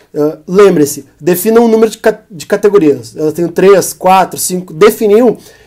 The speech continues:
Isso aqui, o width, é o que vai variar. E daí, pra fazer essa variação, vocês vão fazer exatamente como eu fiz.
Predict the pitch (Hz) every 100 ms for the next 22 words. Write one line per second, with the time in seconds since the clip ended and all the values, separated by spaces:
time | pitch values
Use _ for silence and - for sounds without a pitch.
0 | - 208 285 - 269 - 202 226 269 -
1 | 175 185 202 226 226 - 190 190 180 190
2 | 180 202 214 160 147 _ _ _ _ -
3 | 160 185 190 262 311 339 285 247 226 214
4 | 202 - 180 190 254 _ _ - 175 175
5 | 196 196 180 185 196 220 220 - 233 285
6 | 262 165 -